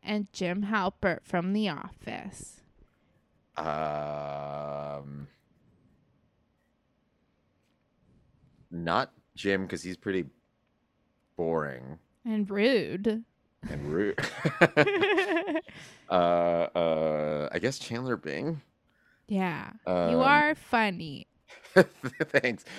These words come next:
Speaker 2: But isn't his bit that he's not <laughs> funny? That
Speaker 1: No,
Speaker 2: everyone
Speaker 1: he
Speaker 2: hates
Speaker 1: is
Speaker 2: him?
Speaker 1: funny. He's the funny one.
Speaker 2: <laughs> I feel like he's the one everyone goes, "Oh, no."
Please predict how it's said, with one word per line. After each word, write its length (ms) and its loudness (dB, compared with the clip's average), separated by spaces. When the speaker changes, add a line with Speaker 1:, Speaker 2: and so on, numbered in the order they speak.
Speaker 2:
But 100 4
isn't 180 6
his 160 8
bit 200 8
that 120 6
he's 140 4
not 260 0
<laughs> 20 -18
funny? 280 0
That 200 4
Speaker 1:
No, 60 6
Speaker 2:
everyone 140 8
Speaker 1:
he 80 8
Speaker 2:
hates 240 8
Speaker 1:
is 40 -6
Speaker 2:
him? 20 -6
Speaker 1:
funny. 400 4
He's 240 4
the 200 4
funny 340 2
one. 520 -2
Speaker 2:
<laughs> 1300 -4
I 100 4
feel 140 2
like 140 4
he's 100 -6
the 60 -2
one 120 6
everyone 220 6
goes, 300 2
"Oh, 420 -10
no." 340 -12